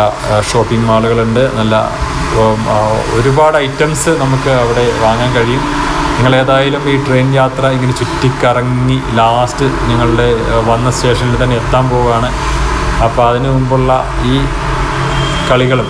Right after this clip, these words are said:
ഞങ്ങളിപ്പോൾ കയറിയതിൻ്റെ നേരെ ഓപ്പോസിറ്റ് സൈഡിലേക്കാണ് ഇറങ്ങാൻ പോകുന്നത്. ഞങ്ങൾ അതിൻ്റെ ഉള്ളിലേക്കാണ്, ആ പാർക്കിൻ്റെ ഉള്ളിലേക്കാണ്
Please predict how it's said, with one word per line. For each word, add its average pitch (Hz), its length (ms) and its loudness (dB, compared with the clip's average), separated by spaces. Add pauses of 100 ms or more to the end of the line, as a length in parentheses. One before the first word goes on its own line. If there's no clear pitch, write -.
ഞങ്ങളിപ്പോൾ 135 400 2 (600)
കയറിയതിൻ്റെ 151 480 2
നേരെ 143 160 0 (140)
ഓപ്പോസിറ്റ് 131 420 0
സൈഡിലേക്കാണ് 139 460 2
ഇറങ്ങാൻ 113 280 0
പോകുന്നത്. 107 240 0
ഞങ്ങൾ 113 160 0
അതിൻ്റെ 117 200 0
ഉള്ളിലേക്കാണ്, 123 480 0
ആ 101 140 0
പാർക്കിൻ്റെ 120 460 0 (100)
ഉള്ളിലേക്കാണ് 123 580 0